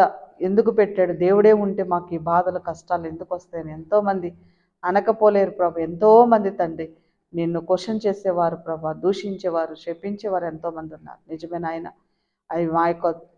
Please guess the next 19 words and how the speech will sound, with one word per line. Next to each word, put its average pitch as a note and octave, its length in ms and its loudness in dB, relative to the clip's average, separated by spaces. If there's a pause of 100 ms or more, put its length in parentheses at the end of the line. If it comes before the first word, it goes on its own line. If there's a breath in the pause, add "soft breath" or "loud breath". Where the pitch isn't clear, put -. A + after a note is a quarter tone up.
(100)
మాలో F#3 280 8
ఉన్న G3 180 4
లోపాలను G3+ 500 8
బట్టే G3+ 340 2
మేము F3+ 540 -4 (200)
కష్టాలను F#3 420 2
ఎదుర్కోవాల్సిన E3+ 600 -6
పరిస్థితి D#3+ 520 -8
వస్తుంది. D#3 420 -16 (540)
తండ్రి, F3+ 520 0
ప్రతి F3 240 -2
బిడ్డను F3 280 -2
మీరు E3+ 160 -4
జ్ఞాపకం E3 560 -4
చేసుకోండి, D#3 440 -12
ప్రతి E3+ 300 -6
కుటుంబాన్ని F3 560 -4
జ్ఞాపకం E3+ 440 -8
చేసుకోండి. D#3+ 460 -10